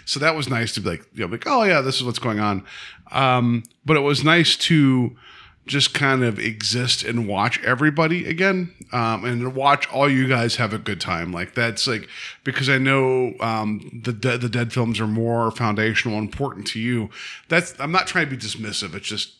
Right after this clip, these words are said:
it is what it is, you know, like, but it was cool to go to the mall, like, just to see, like, to figure out where things were a little bit, you know, like, to be sitting in the, the food court and asking, uh, Samael of At the Devil Ball, at the Devil's Ball, is like,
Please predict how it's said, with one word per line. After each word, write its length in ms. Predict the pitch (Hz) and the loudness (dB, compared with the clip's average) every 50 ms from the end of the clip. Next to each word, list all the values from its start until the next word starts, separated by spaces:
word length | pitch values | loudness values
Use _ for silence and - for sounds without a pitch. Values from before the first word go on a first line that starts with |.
| _ _ _ - | _ _ _ -6
it 100 | 139 127 | -4 -2
is 100 | 120 107 | -2 -4
what 140 | 110 104 | -4 -6
it 100 | 101 80 | -6 -6
is, 300 | 73 67 - - - - - | -8 -8 -8 -10 -10 -8 -6
you 120 | 101 95 | -4 -2
know, 200 | 92 90 87 90 | -2 -2 -4 -4
like, 280 | 90 104 104 98 - - - - - - - - _ _ - | -4 -4 -4 -6 -6 -10 -20 -20 -20 -20 -20 -20 _ _ -2
but 360 | 143 143 - - - - _ _ _ _ _ _ _ _ _ _ _ - - - | -2 -2 -2 -2 -6 -18 _ _ _ _ _ _ _ _ _ _ _ -10 -6 -2
it 60 | - | 0
was 120 | 233 214 - | 0 0 0
cool 200 | - - 262 240 | 0 0 -2 0
to 80 | 208 | 2
go 100 | 247 247 | 4 4
to 80 | 247 226 | 4 4
the 60 | 226 | 4
mall, 380 | 233 220 180 131 110 - - - | 4 4 4 2 0 -4 -10 -4
like, 240 | - 147 156 - - | 0 0 0 0 0
just 160 | - 165 - | -2 -2 -2
to 80 | - 160 | 0 0
see, 300 | - - 175 175 175 160 | 0 0 0 2 2 2
like, 200 | 151 143 139 - - - - - - - _ - | 2 2 0 -2 -6 -18 -18 -18 -20 -18 _ -2
to 120 | 156 151 | -2 2
figure 260 | - 185 185 160 175 180 | 4 2 2 4 4 4
out 140 | 165 165 | 4 4
where 120 | 170 175 165 | 4 2 4
things 300 | - 185 175 175 139 135 | 4 4 4 2 2 2
were 380 | 160 170 151 135 117 107 87 | 4 4 6 6 6 4 4
a 60 | 110 127 | 2 2
little 220 | 127 127 123 113 | 2 2 2 0
bit, 240 | 87 107 104 92 104 | 0 0 -2 -2 0
you 80 | 117 | 0
know, 160 | 117 117 120 127 | 0 0 0 2
like, 220 | 131 131 127 - | 0 0 0 0
to 80 | - 156 | 0 2
be 100 | 156 165 | 4 4
sitting 320 | - - 214 190 202 180 | 4 4 4 4 4 4
in 300 | 175 160 170 170 175 170 | 4 4 4 2 2 0
the, 140 | 147 135 - 135 | 0 -2 -4 -4
the 120 | 147 135 | -4 0
food 240 | - 170 185 170 143 | 2 2 2 2 2
court 280 | - 156 147 135 - - | 2 4 4 4 4 4
and 100 | 131 131 | 4 4
asking, 420 | 131 131 - - - 139 131 123 | 4 4 4 2 2 2 2 2
uh, 180 | 123 117 113 113 | 2 2 2 2
Samael 640 | - - 156 143 143 131 120 117 117 113 110 - - - - - - - - | 2 2 2 2 4 4 2 2 2 0 -2 -4 -8 -16 -18 -20 -12 -4 0
of 140 | 135 127 | 2 4
At 140 | 143 135 - | 6 4 4
the 60 | 135 | 4
Devil 240 | 123 135 131 123 123 | 2 2 4 4 2
Ball, 360 | 113 135 143 139 139 131 139 | 4 4 6 6 4 4 2
at 140 | 139 135 139 | 0 0 0
the 80 | 139 135 | -2 0
Devil's 260 | 120 127 110 123 117 | 0 0 0 -2 0
Ball, 240 | - 156 156 147 139 | 2 4 4 6 6
is 80 | 123 | 4
like, 160 | 147 139 120 | 4 2 0